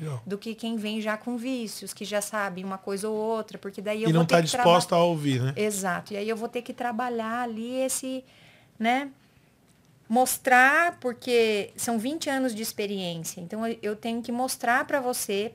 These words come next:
Speaker 2: provar pra você que aquilo que eu estudei, que eu fi-, fui
Speaker 1: Fez centenas de vezes.
Speaker 2: Hum.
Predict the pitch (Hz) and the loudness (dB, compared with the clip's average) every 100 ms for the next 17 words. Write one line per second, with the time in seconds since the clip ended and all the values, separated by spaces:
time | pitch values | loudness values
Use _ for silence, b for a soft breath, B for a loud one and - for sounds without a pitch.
0 | - 247 269 202 185 202 214 285 - 254 | 0 4 4 0 -4 0 0 -2 -6 -6
1 | 226 226 202 202 226 254 247 - 269 269 | -6 -6 -4 -4 -6 -6 -6 -6 -8 -10
2 | - 269 262 262 - 262 214 220 220 220 | -6 -2 -2 -2 -6 -6 -4 -4 -2 -4
3 | 220 - 214 202 208 202 - b b b | -6 -10 -8 -4 -4 -4 -6 b b b
4 | - - 233 - - 220 190 147 135 98 | -16 -8 -8 -8 -6 -2 4 4 4 0
5 | - - - - - - 175 165 170 135 | -6 -14 -12 -10 -10 -4 4 4 4 2
6 | 123 139 156 170 190 202 202 190 | 4 4 4 2 -4 -4 -4 -4